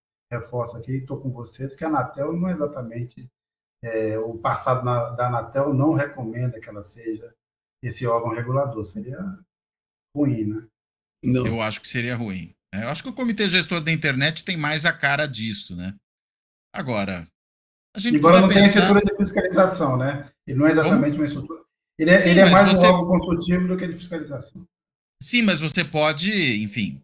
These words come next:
Speaker 3: produzir algum tipo de ajuste no funcionamento do órgão, já que você vai produzir um ajuste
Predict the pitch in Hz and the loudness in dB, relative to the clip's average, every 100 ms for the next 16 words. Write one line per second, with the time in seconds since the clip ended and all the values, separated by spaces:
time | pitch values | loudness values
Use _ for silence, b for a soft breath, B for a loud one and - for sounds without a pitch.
0 | _ 135 135 127 107 120 127 135 135 135 | _ -6 -2 -2 0 0 0 0 -2 -4
1 | - 135 147 156 175 143 127 165 - - | -4 -6 -4 0 0 -2 -4 -4 -6 -6
2 | 104 104 110 117 113 123 143 143 156 196 | -6 -6 -6 -4 -4 -2 -2 -2 0 0
3 | 208 208 233 226 214 196 165 170 143 117 | -2 -4 -2 -2 -2 -6 -6 -6 -4 -4
4 | 143 208 - 110 | -4 -8 -8 -12